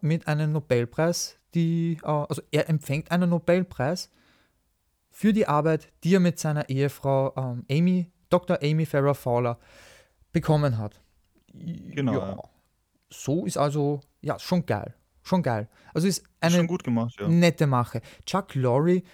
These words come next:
Speaker 1: kommt immer am, am Ende seiner Serien, kommt er immer irgendwie mit einem kleinen,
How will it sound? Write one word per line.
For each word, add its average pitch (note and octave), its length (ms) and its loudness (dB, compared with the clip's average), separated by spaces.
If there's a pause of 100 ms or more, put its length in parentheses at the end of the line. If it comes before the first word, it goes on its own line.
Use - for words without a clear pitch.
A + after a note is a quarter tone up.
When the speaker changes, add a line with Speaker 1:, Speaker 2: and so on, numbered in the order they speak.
(100)
Speaker 1:
kommt E3+ 260 2
immer F3+ 300 4
am, C3+ 160 0 (240)
am C#3+ 140 -2
Ende G3 240 2
seiner D#3 360 0
Serien, D3+ 600 -2 (360)
kommt F#3 240 2
er F3 120 0
immer F3 220 6
irgendwie D3+ 440 2
mit D3+ 180 0
einem C#3+ 240 0
kleinen, C#3 800 -2